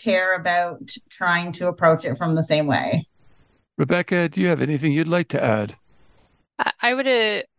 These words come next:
Speaker 3: I would agree that likely those numbers, you know, it, it, I don't think we've turned a, turned a co-, corner necessarily. I think what we are seeing is we are seeing unique, uh, creative solutions, you know, one at a time,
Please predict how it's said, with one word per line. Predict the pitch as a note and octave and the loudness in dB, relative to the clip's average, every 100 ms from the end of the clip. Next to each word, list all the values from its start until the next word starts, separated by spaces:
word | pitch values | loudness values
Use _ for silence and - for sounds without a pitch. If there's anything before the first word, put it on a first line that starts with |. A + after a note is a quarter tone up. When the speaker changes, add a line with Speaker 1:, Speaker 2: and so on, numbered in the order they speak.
| _ _ | _ _
Speaker 3:
I | A#3 | -2
would | B3 | 0
agree | A#3 A3 G#3+ A#3 | 0 0 0 0
that | B3 G3+ | 0 0
likely | G3 F#3+ - G#3 | 0 -2 -4 -6
those | G3 G3+ G3 F#3+ | 0 0 0 0
numbers, | F#3 F3+ F#3 F#3 F#3 F3+ F#3 - | -2 -2 -2 0 0 -2 -4 0
you | |
know, | F#3 | 0
it, | G3 - | 0 0
it, | G3+ F#3+ _ | -2 -4 _
I | G#3+ | 0
don't | G#3+ G#3 | 0 0
think | G#3 | -4
we've | G3+ G3 | -4 -4
turned | - G3 F#3+ | 0 0 0
a, | F#3+ F3+ F3+ - | 0 0 0 -2
turned | - G#3+ G3+ | 0 0 0
a | |
co-, | F#3+ - - - | -4 -8 -14 -12
corner | - G#3+ A3 G#3+ | -2 0 0 0
necessarily. | G3+ G#3 G3+ F#3+ F#3+ G#3 A#3+ | -2 -4 -4 0 2 2 0
I | |
think | G3+ G#3+ A#3 | -2 -4 -2
what | A3 | -2
we | G#3 | -2
are | - G3 G#3+ | 0 0 0
seeing | - G3+ G3 F#3+ F#3+ - - - - | -4 -2 0 0 -2 -6 -8 -8 -4
is | - G3+ | -4 0
we | G#3+ | 0
are | G#3+ | 0
seeing | - A3+ G#3+ G#3 | 0 -2 0 -2
unique, | G#3+ G#3+ G3+ G3 C#4+ - - - _ _ - | -2 -2 0 0 0 -4 -6 -8 _ _ -4
uh, | G#3 G3 F#3+ - - | 0 0 -2 -6 -10
creative | - A3 G3+ G3+ G3+ | -6 0 2 0 -2
solutions, | A3+ G3+ F#3+ - A3 B3 D#4 D#4+ - - - - - | -4 0 0 2 2 2 -2 -6 -8 -8 -6 -6 -6
you | G#3+ | -2
know, | G#3+ G3 | 0 0
one | G3+ G#3 G#3 | 0 2 2
at | G#3+ | 0
a | G#3+ | -2
time, | - G3+ F#3 F#3+ A#3+ D#4+ | -4 -2 0 0 -2 -6